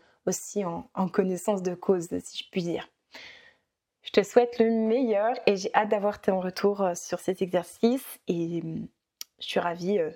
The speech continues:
encore une fois, de te partager tout ça. Je te dis à très bientôt pour un prochain épisode. N'oublie pas que tu peux télécharger tous les exercices complémentaires, et cetera, via le lien que j'ai mis dans les descriptions, euh, des épisodes du podcast. Donc,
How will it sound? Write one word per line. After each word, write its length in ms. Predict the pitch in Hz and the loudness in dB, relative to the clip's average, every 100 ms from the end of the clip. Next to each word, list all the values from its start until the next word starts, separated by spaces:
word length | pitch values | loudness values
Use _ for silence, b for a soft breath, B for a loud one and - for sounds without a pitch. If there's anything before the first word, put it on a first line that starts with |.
| - | -2
encore 220 | 185 190 | 0 0
une 80 | 180 | 2
fois, 100 | 196 | 0
de 60 | - | 2
te 80 | |
partager 320 | 180 175 175 175 | 0 2 0 -2
tout 120 | 175 | -4
ça. 280 | - 202 - B B B | 0 0 0 B B B
Je 100 | - | -2
te 80 | 202 | 0
dis 340 | 185 202 226 233 _ _ _ | 0 0 -2 -4 _ _ _
à 100 | 262 | 4
très 160 | 285 277 | 4 2
bientôt 240 | 226 220 | 2 2
pour 120 | 220 202 | 2 0
un 60 | |
prochain 260 | 185 190 185 | 0 -2 -4
épisode. 340 | 180 175 202 | -4 0 2
N'oublie 220 | 214 180 | 2 0
pas 140 | 180 202 | 2 2
que 80 | 196 | 2
tu 140 | - | -2
peux 120 | 170 | -2
télécharger 720 | 165 - 220 214 220 208 202 | 2 4 4 2 -2 -2 -4
tous 160 | 208 - | -4 0
les 180 | 226 202 | 0 2
exercices 460 | 202 202 - 208 | 0 -2 -6 -10
complémentaires, 560 | - 196 208 196 196 190 | -2 0 4 2 2 -4
et 80 | 185 | -4
cetera, 420 | - 185 185 185 | -4 0 2 2
via 260 | 180 185 190 | 0 0 0
le 200 | 185 185 | 0 0
lien 360 | 180 190 202 202 B B B | 0 0 0 -4 B B B
que 120 | 202 | 2
j'ai 160 | 175 185 | 2 0
mis 240 | 190 202 | -2 0
dans 160 | 180 175 | 0 -2
les 360 | 175 165 160 | -2 -2 -4
descriptions, 760 | 190 202 208 - 214 - 208 208 | 0 4 4 2 -2 -2 -2 0
euh, 140 | 180 170 | -2 0
des 280 | 180 175 170 175 | -2 -2 -4 0
épisodes 300 | 196 202 214 | 0 4 2
du 80 | 185 | 4
podcast. 460 | - 165 185 185 214 | -2 2 4 2 0
Donc, 260 | 185 165 | -6 -8